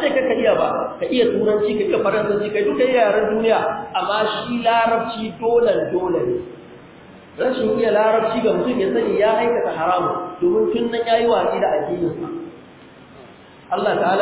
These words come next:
ya ba mu ikon gyarawa. Bare za ka samu ga maluma nan, na tabbata masallacin nan akwai malamai masu iya karanta da larabci. Wancan masallacin akwai, can ma akwai. Ka samu wanda zai karanta da kai larabci don ma ka san abin da kake yi.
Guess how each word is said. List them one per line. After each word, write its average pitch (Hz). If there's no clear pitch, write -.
ya -
ba 196
mu 196
ikon 175
gyarawa. 170
Bare 165
za 233
ka 226
samu 214
ga 180
maluma 214
nan, 156
na 214
tabbata 202
masallacin 208
nan 165
akwai 190
malamai 170
masu -
iya 175
karanta 160
da 143
larabci. 127
Wancan 220
masallacin 196
akwai, 160
can 214
ma 170
akwai. -
Ka 160
samu 175
wanda 233
zai 190
karanta 180
da 175
kai 160
larabci 185
don 185
ma 202
ka 208
san 202
abin 170
da 170
kake -
yi. -